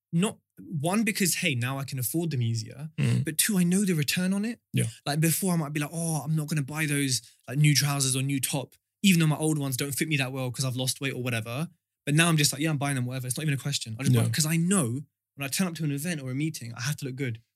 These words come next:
Speaker 1: Or I know, you know, s-, like, I bought this Fitbit for, like, two hundred quid because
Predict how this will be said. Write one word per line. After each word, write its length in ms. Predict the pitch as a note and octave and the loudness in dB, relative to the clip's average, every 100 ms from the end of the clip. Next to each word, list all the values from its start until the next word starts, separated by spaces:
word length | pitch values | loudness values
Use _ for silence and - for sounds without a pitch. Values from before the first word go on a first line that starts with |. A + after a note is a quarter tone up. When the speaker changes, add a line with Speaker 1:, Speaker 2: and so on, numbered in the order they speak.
| _ | _
Speaker 1:
Or 120 | D3 | -2
I 40 | C3+ | 0
know, 360 | C#3+ D#3 D3 B2 - - _ _ _ | 2 2 2 0 -8 -20 _ _ _
you 160 | G#3 F#3 | 2 4
know, 300 | C#3+ B2+ A#2+ - _ _ - | 4 2 -2 -8 _ _ -8
s-, 260 | - - - | -2 0 -2
like, 240 | C3+ D3 - | -4 -4 -2
I 80 | D3+ | -2
bought 180 | D3+ | 0
this 180 | D#3+ D3+ | 2 2
Fitbit 320 | F#3 - B2+ | 2 -2 -6
for, 80 | B2 | -6
like, 100 | B2 | -8
two 120 | - D3+ | -2 0
hundred 200 | B2+ A#2+ | 0 0
quid 200 | C#3+ A#2 | -4 -2
because 420 | A2 D#3+ C#3 | -2 2 2